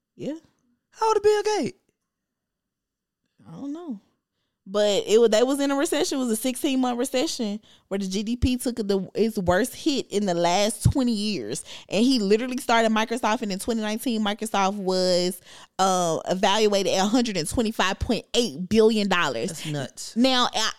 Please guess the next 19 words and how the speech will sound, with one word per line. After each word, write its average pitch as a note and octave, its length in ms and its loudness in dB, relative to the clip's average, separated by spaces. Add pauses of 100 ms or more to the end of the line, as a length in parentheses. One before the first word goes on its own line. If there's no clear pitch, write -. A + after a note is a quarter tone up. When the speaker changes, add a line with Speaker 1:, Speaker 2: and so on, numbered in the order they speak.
Speaker 1:
and C#4 360 0
I C#4+ 100 0
know E4+ 200 2
somebody's C#4 460 0
literally A#3+ 420 -2
listening B3 440 0
to C#4+ 140 -4
this, C4 300 -4 (440)
and G#3+ 720 -2 (540)
they're A#3 260 0
listening C4 420 0
to C#4+ 140 -2
this. C4+ 360 -2 (1700)
Uh, G#3 40 2
you B3 120 4
want B3 240 4
one A3+ 160 0
more? A#3+ 340 -2 (100)
Okay. A3+ 540 0